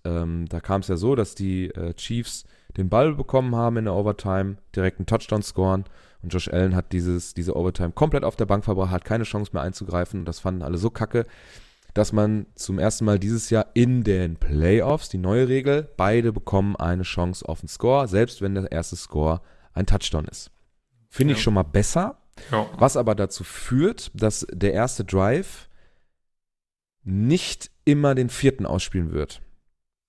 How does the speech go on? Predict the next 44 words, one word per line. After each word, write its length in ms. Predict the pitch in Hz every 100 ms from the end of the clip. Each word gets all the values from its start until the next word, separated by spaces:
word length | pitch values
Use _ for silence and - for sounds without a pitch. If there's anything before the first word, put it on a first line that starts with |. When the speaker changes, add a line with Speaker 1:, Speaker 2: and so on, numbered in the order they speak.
| _ 131
Speaker 2:
Ja. 120 | 107
Speaker 1:
weil 160 | 101
die 120 | 98 98
Gefahr 380 | - 104 98
einfach 280 | 80 82 80
zu 160 | - 85
groß 300 | - 80 -
ist. 160 | - -
Aber 640 | 107 110 139 190 277 - -
wenn 320 | 92 120 123
gescored 560 | 107 - - 98 - 139
wird, 240 | 175 - - _ _ -
beim 220 | - 90
zweiten 460 | 90 - 190 262 98
Drive, 480 | 87 85 85 - - -
also 220 | 90 80
bei 200 | - 80
dem 200 | 78 76
Drive, 240 | 87 92
der 100 | -
dann 240 | 82 78 80 -
darauf 260 | 87 80
folgt 380 | - - 143 143
von 200 | - 95
dem 80 | 85
Gegner, 360 | 135 107 135 - - _ _ _ -
der 140 | 92
wird 160 | 104 - -
immer 360 | 190 214 220 202
dazu 260 | 185 -
führen, 500 | 147 135 135 147 170 - - - _ _ _ _ _
dass 500 | 113 127 - - - -
der 80 | 98
vierte 580 | - 131 135 - 120 -
ausgespielt 560 | 113 120 - - 78 -
wird. 200 | - -
Speaker 2:
Es 260 | 110 - -
sei 160 | 92
denn, 200 | 92 110
der 100 | 117
erste 260 | - 123 -
Drive 320 | 135 131 135
scored 400 | - - 120 170
nicht. 240 | - -